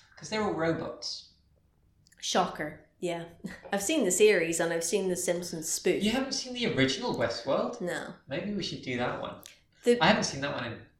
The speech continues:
Speaker 1: like, decades.
Speaker 2: There's a clue as to why I haven't seen it. Westworld? I don't like Westerns.
Speaker 1: Um, sure. Fine.
Speaker 2: It's not my bag.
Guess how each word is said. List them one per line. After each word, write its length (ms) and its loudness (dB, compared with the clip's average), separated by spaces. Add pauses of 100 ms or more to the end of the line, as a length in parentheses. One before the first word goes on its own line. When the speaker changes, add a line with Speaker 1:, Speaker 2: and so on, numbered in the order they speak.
(120)
Speaker 1:
like, 100 -8 (720)
decades. 720 -4
Speaker 2:
There's 200 2
a 100 2
clue 400 4
as 120 2
to 100 -2
why 200 2
I 40 0
haven't 320 -4
seen 240 -4
it. 320 -6 (360)
Westworld? 1800 -2 (580)
I 80 -2
don't 300 -2
like 180 -4
Westerns. 640 -4 (1400)
Speaker 1:
Um, 320 2
sure. 680 0 (680)
Fine. 260 -4 (200)
Speaker 2:
It's 140 -10
not 180 0
my 100 -4
bag. 360 -8